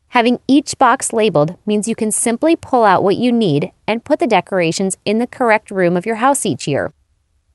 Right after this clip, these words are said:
By taking a little extra time when taking down your Christmas decorations this year,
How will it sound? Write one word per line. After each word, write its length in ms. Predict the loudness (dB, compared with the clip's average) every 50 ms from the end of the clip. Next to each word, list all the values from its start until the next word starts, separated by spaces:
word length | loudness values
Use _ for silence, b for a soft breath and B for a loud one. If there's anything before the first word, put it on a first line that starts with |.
| _ _ _
By 120 | 0 0
taking 360 | 2 2 0 0 2 2 2
a 80 | 4 4
little 220 | 4 4 4 2 2
extra 260 | -2 -2 -2 -4 -6
time 460 | -2 -2 -2 0 0 0 -2 -2 0
when 180 | 0 0 -2 -2
taking 440 | -2 -4 -4 -2 -2 -4 -4 0
down 280 | 0 2 2 2 2 2
your 120 | 0 0
Christmas 420 | -2 -2 -2 -4 -2 -2 -4 -4 -2
decorations 560 | -4 -4 -2 -2 -4 -4 -4 -4 -6 -6 -6
this 180 | -6 -6 -4 -2
year, 220 | -2 0 -2 -2